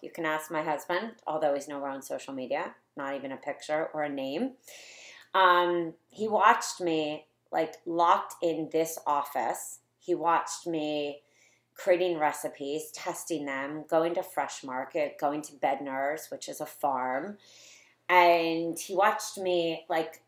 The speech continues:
falling <laughs> apart because I was spending so much time creating these recipes. Hey, Kelly. And so that is why when I spent,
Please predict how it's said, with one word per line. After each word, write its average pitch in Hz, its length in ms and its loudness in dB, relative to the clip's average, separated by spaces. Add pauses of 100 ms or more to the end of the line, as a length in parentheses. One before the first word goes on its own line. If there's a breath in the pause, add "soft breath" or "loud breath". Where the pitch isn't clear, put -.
(560)
falling 185 840 6
<laughs> - 40 -8
apart - 800 4 (480 loud breath)
because 180 500 4
I 170 100 6
was 165 160 2
spending 165 760 2
so 170 340 2
much 165 300 -4
time 160 480 0 (220)
creating 160 580 2 (140)
these 151 560 0 (100)
recipes. 151 920 -2 (500 soft breath)
Hey, 523 160 -2 (120)
Kelly. 240 720 6 (720 loud breath)
And 220 280 10
so 208 520 12
that 208 320 12
is 208 160 -4
why 175 800 8
when 175 120 -2
I 170 140 2
spent, 175 920 6